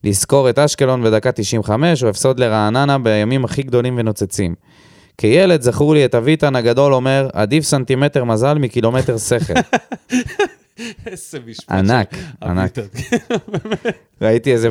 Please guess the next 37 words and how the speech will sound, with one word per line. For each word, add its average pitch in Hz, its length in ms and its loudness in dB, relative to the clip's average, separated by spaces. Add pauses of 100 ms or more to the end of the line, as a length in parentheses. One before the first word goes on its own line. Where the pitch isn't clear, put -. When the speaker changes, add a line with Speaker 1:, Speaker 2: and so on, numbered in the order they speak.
(140)
Speaker 1:
איזה, 113 280 2 (1200)
שלחתי 123 420 0
לך 151 100 -2
את 104 120 2
זה, 92 120 0
לא? 143 200 2 (640)
אתה, 107 100 0 (460)
אה, 95 320 2
איזה 113 160 2
ידיעה 117 380 4
עיתונאית 131 680 2
על, 113 180 4
אה, 104 680 4
מר-, 104 280 2
אה, 101 260 2
על 101 80 -4
מריאן 107 400 0
בקו, 165 460 4
ששיחק 123 560 0
פה, 165 220 4
Speaker 2:
כן, 127 80 2
Speaker 1:
ואמר-, 117 220 4
Speaker 2:
וראיתי. 120 500 0
Speaker 1:
ואליהו 117 360 6
עופר 127 380 4
אמר 139 400 4
שצריך 117 520 0
לחתוך 120 300 2
לו 123 60 4
את 117 80 2
הבולבול, 110 480 4
כאילו, 101 240 2
שיישאר 120 580 2
פה 120 180 4
ב-, 104 300 4
Speaker 2:
<laughs> 101 40 -10
כן. - 220 -10